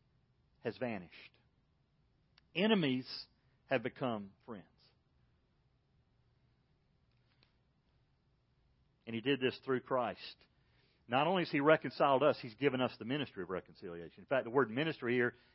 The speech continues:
is where we get the word deacon from, and it literally means table waiter. It means servant. So this is your service.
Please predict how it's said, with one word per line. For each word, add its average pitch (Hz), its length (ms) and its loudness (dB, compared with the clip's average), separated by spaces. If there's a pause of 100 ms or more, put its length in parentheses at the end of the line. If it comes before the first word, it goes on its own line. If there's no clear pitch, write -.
(120)
is 104 100 -10
where 123 200 0
we 127 100 -2
get 131 180 -4
the 120 60 -12
word 98 200 -4
deacon 120 400 -4
from, 90 300 -4
and 95 80 -12
it 98 100 -12
literally 139 340 2
means 113 240 -6
table 110 320 -2
waiter. 87 280 -6 (420)
It 113 80 -10
means 113 160 -4 (100)
servant. 104 320 -2 (1900)
So 135 100 -2
this 165 240 2
is 143 120 -2
your 139 100 -2
service. 113 460 0